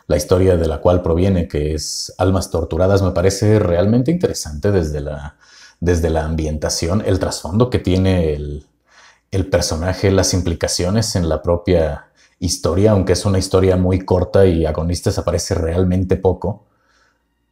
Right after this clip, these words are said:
Sin duda alguna es uno de los, es uno de los motores principales sobre el cual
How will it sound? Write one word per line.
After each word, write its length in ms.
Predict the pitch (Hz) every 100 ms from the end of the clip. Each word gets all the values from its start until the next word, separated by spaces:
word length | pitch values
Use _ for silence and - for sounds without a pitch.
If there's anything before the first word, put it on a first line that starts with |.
| _ _ _ - -
Sin 220 | - 82
duda 140 | 92 98
alguna 260 | 98 95
es 120 | 92
uno 200 | 98 92
de 80 | 82
los, 400 | 73 76 - -
es 140 | - 117
uno 160 | 120
de 60 | 110
los 120 | 98
motores 380 | 92 87 98 -
principales 680 | 101 95 98 - 113 90
sobre 240 | - 80 78
el 80 | 76
cual 440 | 87 87 78